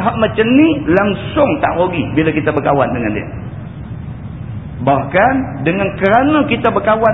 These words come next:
dengan dia, menjadi sebab kepada amalan kita meningkat daripada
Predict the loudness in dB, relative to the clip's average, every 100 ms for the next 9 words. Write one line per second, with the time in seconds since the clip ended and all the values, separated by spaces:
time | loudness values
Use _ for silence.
0 | 0 -2 0 2 0 0 0 2 2 0
1 | -2 0 0 0 -2 -4 -2 0 0 0
2 | 0 0 2 2 0 0 -2 -2 -2 -2
3 | -2 -2 0 -2 0 -2